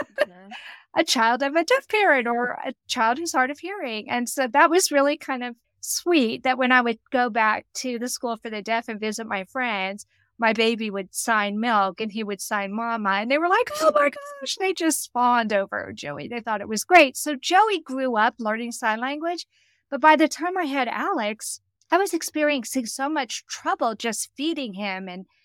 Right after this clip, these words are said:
Speaker 2: taking care of him. I wasn't signing with him. I was just, I was kind of, like, on auto-,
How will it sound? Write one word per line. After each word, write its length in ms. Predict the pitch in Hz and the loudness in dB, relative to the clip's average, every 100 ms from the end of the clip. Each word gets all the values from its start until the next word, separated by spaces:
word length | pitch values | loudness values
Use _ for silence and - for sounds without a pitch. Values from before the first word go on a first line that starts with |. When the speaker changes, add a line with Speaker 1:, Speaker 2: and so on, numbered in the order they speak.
| _ _ | _ _
Speaker 2:
taking 380 | - 285 269 240 | 0 0 0 -6
care 360 | - 285 339 359 | -4 0 2 2
of 100 | - | 0
him. 260 | 190 190 | -4 0
I 100 | 214 392 | 0 0
wasn't 300 | 466 392 226 | 2 4 4
signing 400 | - 202 196 220 | 2 -2 -2 -6
with 180 | 220 220 | -6 -4
him. 200 | 262 254 | -4 -2
I 100 | 254 | -2
was 240 | 294 - | -2 -4
just, 380 | - 240 226 - _ _ _ 214 | -4 -4 -4 -12 _ _ _ -6
I 60 | |
was 160 | 226 - | -4 -4
kind 220 | - 240 | -6 -6
of, 80 | 254 | -2
like, 200 | 226 202 | -4 -4
on 160 | 190 185 | -10 -10
auto-, 360 | 185 202 269 | -10 -6 -8